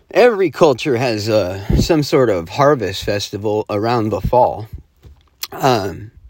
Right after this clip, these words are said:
I don't know why they all seem so satanic. I mean, the Mexicans have the Day of the Dead. We have Halloween. It all just seems very weird to me.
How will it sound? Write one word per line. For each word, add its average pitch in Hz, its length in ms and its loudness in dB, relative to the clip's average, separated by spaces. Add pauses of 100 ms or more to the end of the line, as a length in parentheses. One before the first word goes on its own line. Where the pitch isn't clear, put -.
(160)
I 160 120 4
don't 165 100 2
know 135 120 0
why 139 200 2
they 101 140 -4
all 113 140 0
seem 113 260 -8
so 95 180 -6
satanic. 101 720 -8
I - 60 -18
mean, 98 160 -6
the 98 80 -6
Mexicans 110 420 -4
have 113 180 -4
the 101 80 -8
Day 92 200 -2
of 101 100 -2
the 92 80 -12
Dead. 101 420 -4 (960)
We 120 120 4
have 110 100 2
Halloween. 107 680 -2 (680)
It 127 120 2
all 143 140 4
just 117 240 -6
seems 104 240 -4
very 90 220 -4
weird 82 360 -6
to 71 60 -10
me. 85 220 -10